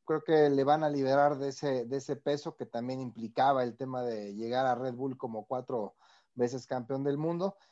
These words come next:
Y bueno, ojalá que podamos ver la mejor versión de, de Vettel en las próximas, en las próximas carreras. Y creo que,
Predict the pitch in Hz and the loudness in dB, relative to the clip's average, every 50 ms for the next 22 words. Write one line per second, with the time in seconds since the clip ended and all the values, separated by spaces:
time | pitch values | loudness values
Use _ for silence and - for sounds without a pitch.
0 | _ _ _ _ _ - 123 123 135 185 339 311 226 - - 147 127 - 139 147 | _ _ _ _ _ -8 -6 -4 -4 -4 -6 -6 -10 -8 -8 -8 -4 -2 2 2
1 | 160 160 160 - 151 - 151 151 151 151 143 127 143 147 143 143 139 139 135 120 | 2 2 0 -2 -4 0 0 0 0 0 -2 0 0 2 2 2 0 0 -2 -4
2 | - 135 135 139 135 139 120 113 - 139 139 135 127 120 117 113 113 110 110 104 | -4 -2 -2 -2 -2 -2 -4 -6 -8 -8 -6 -4 -4 -4 -2 -2 -4 -4 -4 -4
3 | 110 117 135 135 135 - 123 107 107 107 107 104 104 104 - - 131 123 - - | 0 0 0 0 0 -2 -4 -6 -4 -6 -6 -8 -8 -10 -8 -6 -6 -6 -6 -8
4 | 123 117 113 104 101 - - - - - _ _ _ _ _ _ _ _ _ 113 | -6 -4 -4 -4 -6 -8 -12 -18 -20 -20 _ _ _ _ _ _ _ _ _ -4
5 | 117 117 113 117 - _ - 139 135 131 - 131 123 113 - - - 120 110 117 | -4 -4 -4 -4 -8 _ -4 -4 -4 -4 -6 -8 -8 -8 -8 -6 -4 -2 0 2
6 | 120 117 107 101 - - - _ _ _ _ _ _ _ _ - 120 120 120 113 | 2 0 0 -2 -4 -8 -14 _ _ _ _ _ _ _ _ -2 0 0 0 0
7 | - - - 147 151 151 - 160 151 147 139 131 123 120 117 | -2 0 2 4 4 6 6 8 8 10 10 8 8 6 4